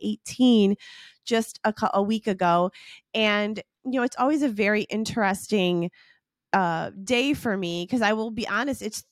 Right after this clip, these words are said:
the hardest day of the year for me. Um, you know, every mother wants to celebrate their child on their birthday. Everyone wants to see their child grow. Who would they be? I mean, these are questions that we ask ourselves. But it's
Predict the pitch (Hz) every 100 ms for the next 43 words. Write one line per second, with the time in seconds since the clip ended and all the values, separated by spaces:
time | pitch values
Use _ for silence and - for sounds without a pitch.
0 | _ 233 220 233 233 214 214 180 185 180
1 | 175 - 190 185 170 160 156 156 - 147
2 | 156 - 185 180 185 - 196 185 170 175
3 | 196 202 208 202 185 185 185 180 175 185
4 | - 170 170 175 175 175 - 170 170 170
5 | 170 165 175 - 160 180 190 180 170 180
6 | - - 196 190 - - - 196 196 214
7 | 180 185 202 190 190 208 185 185 180 180
8 | 185 185 180 185 190 190 190 175 170 -
9 | - _ 226 202 - 202 190 185 175 175
10 | 180 196 202 196 202 185 175 - - -
11 | - - _ 220 254 247 - - 269